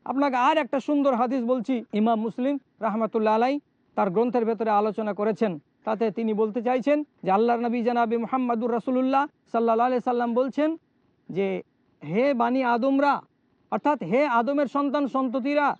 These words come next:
তোমরা তোমাদের জীবনে পাপ করবে এবং পাপ করার পরে তোমরা আল্লাহর কাছে ক্ষমা চাইবে, মাপ চাইবে।" যদি বলো যে, "না, আমরা আল্লাহর একটাও বেয়াদবি করব না, আমরা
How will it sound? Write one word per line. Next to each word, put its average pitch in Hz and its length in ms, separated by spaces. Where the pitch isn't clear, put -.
তোমরা 240 340
তোমাদের 247 440
জীবনে 269 580
পাপ 208 260
করবে 240 440
এবং 254 400
পাপ 247 300
করার 262 360
পরে 269 320
তোমরা 254 360
আল্লাহর 240 420
কাছে - 320
ক্ষমা 247 420
চাইবে, 262 400
মাপ 269 300
চাইবে।" 294 380
যদি 208 240
বলো 262 220
যে, 269 120
"না, 277 280
আমরা 254 360
আল্লাহর 262 480
একটাও 254 520
বেয়াদবি 262 560
করব 269 300
না, 269 240
আমরা 269 300